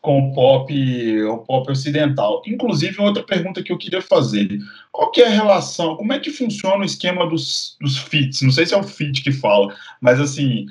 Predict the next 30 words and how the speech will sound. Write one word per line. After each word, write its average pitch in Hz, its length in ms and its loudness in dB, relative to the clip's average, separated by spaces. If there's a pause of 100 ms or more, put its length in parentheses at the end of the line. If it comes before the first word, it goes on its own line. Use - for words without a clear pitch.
(300)
a, 117 760 2
eu 135 120 2
vi 131 140 0
uma 208 200 2
música 156 360 0
do, 165 360 2
do 143 100 -2
Blackpink 160 560 -2
com 180 180 -4
a 196 40 -2
Selena 196 360 0
Gomez, 135 440 2
por 104 160 -6
exemplo. 107 240 -2
Como 160 120 -4
é 202 60 -2
que - 80 -12
funciona 165 380 2
essa, 143 200 2 (120)
essa 135 200 2
questão 139 380 -4
de, 123 380 0
de - 100 -14
banda, 165 500 -2
de 127 140 -6
grupos 160 340 -6
de 139 100 -2
K-pop 139 460 0
gravar 131 720 2
com 131 540 2